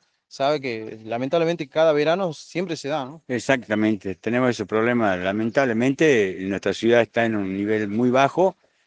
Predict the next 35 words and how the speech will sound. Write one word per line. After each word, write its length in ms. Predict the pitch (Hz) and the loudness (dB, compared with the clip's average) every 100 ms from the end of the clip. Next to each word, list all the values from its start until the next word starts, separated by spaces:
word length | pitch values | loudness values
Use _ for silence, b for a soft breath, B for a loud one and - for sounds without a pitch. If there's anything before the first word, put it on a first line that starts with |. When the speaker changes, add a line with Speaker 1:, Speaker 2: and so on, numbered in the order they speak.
| _ | _
Speaker 2:
y 80 | 95 | -8
tenemos 360 | 107 107 123 120 | -4 -2 -2 -2
las 180 | 104 | -4
pendientes, 520 | - 107 120 120 107 95 | -6 -4 -2 -2 -4 -4
la 100 | 90 | -4
mayor 320 | 98 147 156 | -2 -2 0
pendiente 440 | 147 143 147 127 | 0 2 2 0
de 140 | 107 92 | -4 -4
todos 320 | - 127 131 | 0 2 2
los 180 | 95 - | 0 -6
sectores 460 | 101 - 117 117 - _ _ _ _ | -14 -2 -2 -2 -8 _ _ _ _
que 120 | - | -4
afecta 840 | 98 - 131 - 110 101 85 76 58 | -4 0 -2 0 -2 0 -4 -10 -12
a 40 | 76 | -10
la 120 | 85 | -8
ciudad, 400 | - 107 113 107 | -4 0 2 2
algunos 360 | 107 120 107 | 0 -2 -4
sectores 360 | - 98 113 110 | -6 -8 -4 -4
como 180 | 95 92 | -6 -4
ser 140 | 110 | -2
el 40 | 107 | 0
barrio 240 | 107 101 | 0 0
norte 300 | 98 104 95 | -2 -2 -2
argentino, 800 | 101 104 104 117 120 110 107 107 - b b _ 90 90 90 | -6 -4 -6 -2 0 0 0 -2 -6 b b _ -8 -6 -6
eh, 960 | 87 85 82 76 71 67 58 50 - - | -6 -8 -8 -10 -12 -16 -20 -20 -20 -20
lo 180 | 62 80 | -8 -4
de 200 | 92 87 | -2 -4
cincuenta 460 | - 107 120 120 104 | -6 -2 0 2 2
viviendas, 800 | 107 120 131 123 110 107 107 - | 2 4 4 4 2 0 -2 -4
San 200 | 110 104 | 0 2
Miguel, 400 | 107 123 123 107 | 4 4 4 2
San 220 | 110 101 | -2 0
Roque, 520 | 120 117 - 98 95 | 2 0 -2 -6 -4
Eva 180 | 107 98 | -2 0
Perón. 400 | 110 123 117 | 2 2 2